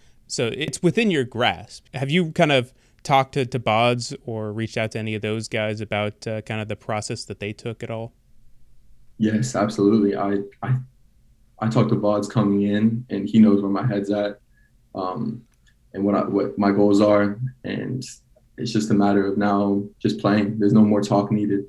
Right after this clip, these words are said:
Speaker 2: Uh, it's just gonna come down to me performing, and, uh, you know, the, the football will speak for itself. That's, that's what it comes down to. That's what he, he's told me directly.
Speaker 1: Gotcha. So now looking at Orlando City, the club you've been a part of basically, like,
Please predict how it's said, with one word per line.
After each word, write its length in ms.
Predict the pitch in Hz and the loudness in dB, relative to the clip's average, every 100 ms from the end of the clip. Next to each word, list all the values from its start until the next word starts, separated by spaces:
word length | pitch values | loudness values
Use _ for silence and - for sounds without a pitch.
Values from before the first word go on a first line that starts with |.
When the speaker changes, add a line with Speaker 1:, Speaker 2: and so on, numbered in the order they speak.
| 120 131 | -10 -12
Speaker 2:
Uh, 180 | 101 98 | -12 -12
it's 360 | 127 - - _ - - _ | -14 -18 -20 _ -16 -18 _
just 160 | - - | -12 -4
gonna 160 | 104 | -4
come 160 | 104 101 | 0 0
down 220 | 98 104 | 2 0
to 500 | 101 101 101 101 101 - - - - | 0 2 4 2 -2 -12 -20 -6 2
me 140 | 107 | 4
performing, 840 | - - 107 104 104 104 104 123 | 4 2 2 4 2 -2 -6 -10
and, 380 | 104 98 95 95 - _ _ _ _ _ _ - | -6 -6 -6 -10 -14 _ _ _ _ _ _ -12
uh, 320 | - - - - _ _ _ _ _ | -10 -8 -10 -12 _ _ _ _ _
you 80 | - | -10
know, 140 | 120 - | -8 -6
the, 220 | 139 - | -4 -4
the 60 | - | -4
football 340 | - 107 101 | 2 2 4
will 60 | 98 | 2
speak 180 | 101 - | 2 0
for 120 | - | 0
itself. 320 | - - - - _ | -4 -4 -6 -10 _
That's, 260 | - - - | -20 -18 -16
that's 180 | - - | -14 -8
what 100 | 92 | -6
it 60 | |
comes 180 | - 123 | -6 -8
down 160 | - 127 | -8 -8
to. 240 | - 127 - _ | -10 -12 -12 _
That's 120 | - | -12
what 100 | - | -8
he, 100 | 131 - _ _ _ - | -8 -8 _ _ _ 0
he's 200 | 120 104 | 2 2
told 160 | 98 | 2
me 100 | 98 | 0
directly. 420 | - 87 87 - - - _ _ _ _ _ - | -2 -4 -6 -10 -14 -16 _ _ _ _ _ -12
Speaker 1:
Gotcha. 260 | - - - _ _ | -12 -14 -20 _ _
So 120 | - 147 | -4 0
now 160 | 160 | 2
looking 340 | 160 185 214 180 | 4 4 4 4
at 200 | 160 - - - - | 2 -2 -20 -10 -2
Orlando 380 | 151 143 127 | 0 2 0
City, 280 | 113 - 92 | -2 -4 -6
the 120 | 87 | -8
club 240 | - 131 120 | -4 -2 -2
you've 180 | 110 107 | -2 0
been 260 | 120 117 | -2 -2
a 60 | 110 | -6
part 260 | - 123 110 | -2 -2 -2
of 140 | 104 | -4
basically, 460 | 110 104 113 107 101 | -6 -8 -10 -10 -10
like, 200 | 92 | -10